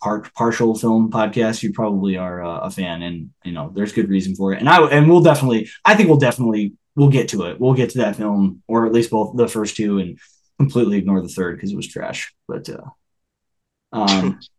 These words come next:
also watched Ordinary People, uh, from nineteen eighty, like, that family psychological film. Um, great, great film. I've seen it a couple times. Uh, that one's a heartthrobber. You know, it's one of those, like, tug at your heartstring films. It's, it's some powerhouse acting performances in that one. That's great. All the President's Men.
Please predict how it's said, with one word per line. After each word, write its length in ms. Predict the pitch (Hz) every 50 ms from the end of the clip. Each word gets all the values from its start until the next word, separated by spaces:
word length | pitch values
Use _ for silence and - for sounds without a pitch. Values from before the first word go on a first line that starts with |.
| _ _ _ _ _ _ _ -
also 280 | - 156 151 175 160 139
watched 320 | 135 127 127 - - -
Ordinary 400 | 143 139 139 139 131 127 120 117
People, 640 | 117 - 151 143 139 139 131 131 131 131 127 - - -
uh, 240 | 117 113 110 107 104
from 140 | - - 120
nineteen 280 | 113 110 - - 117 107
eighty, 340 | 104 104 104 107 107 107
like, 200 | 101 101 98 98
that 180 | - 101 85 -
family 360 | - 110 104 101 101 101 101
psychological 580 | 98 - 98 95 98 110 113 110 113 113 120 113
film. 440 | - 123 120 117 117 113 113 - - _ _ _ _ _ _ _ _ -
Um, 580 | 117 107 104 101 98 95 92 92 95 - - _ _ _ 127 127 - _ _ -
great, 260 | 175 160 156 156 139
great 220 | 135 143 143 143 139
film. 220 | 139 131 127 131
I've 200 | 139 147 147 139
seen 140 | 139 160 143
it 100 | 131 123
a 60 | 113
couple 200 | - - 107 110
times. 440 | - 123 113 113 113 107 101 - - -
Uh, 140 | 120 127 135
that 180 | 139 143 135 127
one's 360 | 127 120 110 - - - _ _ _ _ _ _ -
a 40 | 127
heartthrobber. 760 | 135 135 131 113 127 131 127 120 113 117 120 113 110 107 - _ -
You 120 | 120 117
know, 240 | 113 110 104 101 101
it's 140 | 101 101 -
one 120 | 120 117
of 80 | 113 113
those, 180 | 113 110 110
like, 300 | 117 107 104 101 98 -
tug 200 | - 131 120 107
at 60 | 113 -
your 160 | 104 104 107
heartstring 480 | 113 101 - - - 117 104 101 95
films. 460 | 110 107 101 101 101 98 95 - - -
It's, 240 | 98 - - - -
it's 400 | - 101 98 - - - - -
some 140 | - 110 -
powerhouse 560 | - 113 107 104 104 101 104 101 101 - 107
acting 280 | 95 95 - - 101
performances 600 | 92 - - 101 98 95 92 85 92 92 90 90
in 60 | 95 92
that 140 | 90 87
one. 140 | 82 87 90
That's 180 | 90 87 - -
great. 360 | - 95 92 87 87 87 -
All 160 | - 123 127 123
the 80 | 117
President's 460 | - 135 120 110 107 107 101 98 -
Men. 420 | 160 160 165 160 160 160 143 -